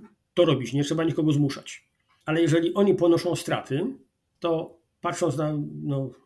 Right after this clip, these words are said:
wielkimi liczbami, y, maleje nam potencjał tych ludzi, których na czymś, którym na czymś zależy, tu nie będę używał dużych,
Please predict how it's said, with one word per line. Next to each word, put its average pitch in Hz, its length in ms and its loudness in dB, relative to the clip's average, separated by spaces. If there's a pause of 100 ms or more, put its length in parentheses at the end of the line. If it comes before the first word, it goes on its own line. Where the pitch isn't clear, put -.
(300)
wielkimi 151 460 2
liczbami, 147 500 0 (480)
y, 156 240 0
maleje 208 500 6
nam 170 200 6
potencjał 156 640 2 (320)
tych 185 220 6
ludzi, 180 260 4
których 160 320 2
na 175 180 2
czymś, - 480 0 (360)
którym 151 260 2
na 165 120 2
czymś 156 360 0
zależy, 127 720 0 (640)
tu 170 100 -4
nie 180 60 0
będę 185 180 4
używał 151 260 4
dużych, 156 480 6